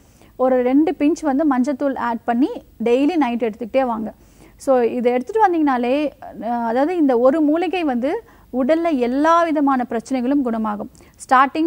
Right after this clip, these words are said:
from நம்ம, அ, வா-, வாய்ப்பகுதியிலிருந்து நமக்கு <clears throat> motion போற பிரச்சனைகள் வரைக்கும் நமக்கு முழுமையா வந்து குணமாக ஆரம்பிக்கும்.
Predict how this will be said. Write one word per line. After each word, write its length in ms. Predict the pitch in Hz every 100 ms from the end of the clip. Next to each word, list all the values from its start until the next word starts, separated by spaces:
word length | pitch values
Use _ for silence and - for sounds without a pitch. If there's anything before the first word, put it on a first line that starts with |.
| 294
from 220 | 262 233 -
நம்ம, 240 | 240 233
அ, 1120 | 226 220 220 - 226 226 220 214 214 214 - 196
வா-, 200 | 226 220 220
வாய்ப்பகுதியிலிருந்து 1040 | 240 285 294 339 294 269 254 233 254 262 523 - - _
நமக்கு 460 | 254 254 254 254 247 -
<clears throat> 360 | - 269 233 _ _ _ _ - - 262
motion 340 | 294 - 392
போற 200 | 302 277
பிரச்சனைகள் 520 | 254 240 - 285 277
வரைக்கும் 280 | 240 233 311
நமக்கு 280 | 381 262 -
முழுமையா 560 | 214 254 302 330 311 311
வந்து 220 | 247 262
குணமாக 360 | 226 226 220 202
ஆரம்பிக்கும். 400 | 208 202 196